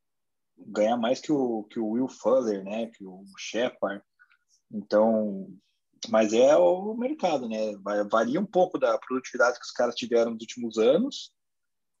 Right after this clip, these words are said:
com a, com o balanço de quem tá chegando agora, né? Então, assim, o, eu vi que o Jaylen Waddle, lá do Miami, já assinou o contrato, vai ganhar acho que quase sete milhões já no primeiro ano, cara,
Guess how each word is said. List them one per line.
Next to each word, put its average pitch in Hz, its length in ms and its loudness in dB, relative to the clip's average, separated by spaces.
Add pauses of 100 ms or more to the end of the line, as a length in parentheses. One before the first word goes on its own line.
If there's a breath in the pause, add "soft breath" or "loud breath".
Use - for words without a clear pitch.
(140)
com 117 460 2
a, 139 640 0
com 123 160 -4
o 123 40 -6
balanço 127 480 2
de 143 80 -6
quem 147 160 -8
tá 151 120 -4
chegando 170 280 -2
agora, 139 380 0
né? 113 100 -8
Então, 110 300 -8
assim, 120 380 -4 (720)
o, 107 300 0
eu 117 60 2
vi 123 140 2
que 156 100 2
o 131 120 4
Jaylen 123 520 2
Waddle, 107 640 0
lá 110 160 0
do 101 300 -6
Miami, 101 420 -2
já 139 240 0
assinou 117 520 -4
o 127 40 -6
contrato, 123 420 2
vai 143 120 4
ganhar 147 140 2
acho 147 120 -2
que - 60 -20
quase 151 260 0
sete 180 240 -2
milhões 143 300 -4
já 139 80 -2
no 156 100 -6
primeiro 156 380 -4
ano, 147 180 -2
cara, - 240 -20